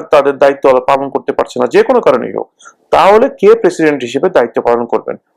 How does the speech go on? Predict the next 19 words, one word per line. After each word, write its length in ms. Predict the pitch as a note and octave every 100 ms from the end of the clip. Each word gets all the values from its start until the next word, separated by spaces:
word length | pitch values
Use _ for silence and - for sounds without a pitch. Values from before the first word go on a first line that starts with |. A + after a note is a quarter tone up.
| -
অর্থাৎ 200 | - -
কে 80 | A3
প্রেসিডেন্ট 400 | A3+ F3 C3 G#2+ G#2
হবেন? 180 | - - - _ _ _ _ _ _ _ _ _ _ _ -
If 340 | G3 B3 - - _ _
both 500 | A2 G#2 G#3+ C4+ - -
the 100 | D3
president 580 | - C#3 D3+ D#3 E3+ - -
and 340 | E3+ G3 F#3
the 80 | D3+
vice 320 | B2 B2 C3+
president 500 | - C3+ - C#3 C3+
can 220 | C3 B2
no 120 | A#2
longer 360 | D3 F3+ E3 D3
serve, 520 | C#3+ - D3 A#2 A2+ _ _ _ - A3
who 220 | A3 A3+ E3
becomes 380 | - C#3 C#3 -
president? 600 | - D3 - A2+ A#2